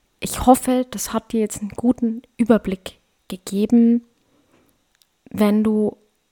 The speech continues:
wissen möchtest, wie du das genauer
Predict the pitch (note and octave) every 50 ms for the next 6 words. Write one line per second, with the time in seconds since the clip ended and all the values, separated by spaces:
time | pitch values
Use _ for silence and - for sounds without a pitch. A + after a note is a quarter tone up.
0 | _ _ _ _ _ _ - G3+ B3+ C#4 C4 - - B3+ A3+ G#3+ G#3 G#3 G3+ -
1 | - - G#3 - - - A#3+ A3+ A#3 A3 - A3 G#3 - - G#3+ G#3 G3+ G3 G3
2 | G#3 A3+ A#3 A#3+ A#3+ A#3+ A#3+ A#3+